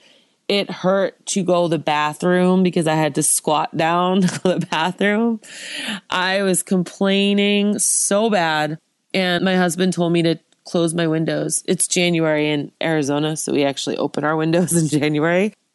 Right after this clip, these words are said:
because it sounded like I was being tortured and he didn't want the neighbors to know. <laughs> But I started working out and I started eating healthy five times a day. I learned what it was like to meal prep, meal plan.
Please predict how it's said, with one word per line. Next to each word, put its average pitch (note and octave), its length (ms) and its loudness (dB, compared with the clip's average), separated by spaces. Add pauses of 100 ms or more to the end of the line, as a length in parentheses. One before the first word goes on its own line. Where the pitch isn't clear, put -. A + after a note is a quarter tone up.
(140)
because A3+ 260 4
it A3 180 2
sounded G3 360 0
like F3+ 160 2
I E3+ 100 2
was D#3+ 140 2
being D#3+ 240 2
tortured D3+ 600 -2
and E3+ 100 4
he E3+ 100 6
didn't D#3 240 2
want D3 180 0
the C#3+ 80 -2
neighbors C#3+ 480 0
to C#3 120 -4
know. C#3 280 0 (800)
<laughs> C#4 440 -2 (360)
But A3+ 100 2
I A#3+ 120 2
started A#3+ 300 2
working G#3+ 300 2
out E3+ 240 0
and D#3+ 100 -2
I F3 80 4
started E3+ 380 0
eating D#3 420 2
healthy D#3 520 0
five D3+ 320 -2
times D3 280 -2
a D3 60 -2
day. C#3 340 0
I F3+ 140 0
learned E3+ 260 2
what E3+ 140 2
it C#3+ 80 0
was D3 180 0
like D3 220 0
to E3+ 100 -4
meal D3 240 0
prep, - 300 -4
meal D#3 280 0
plan. C#3+ 420 -2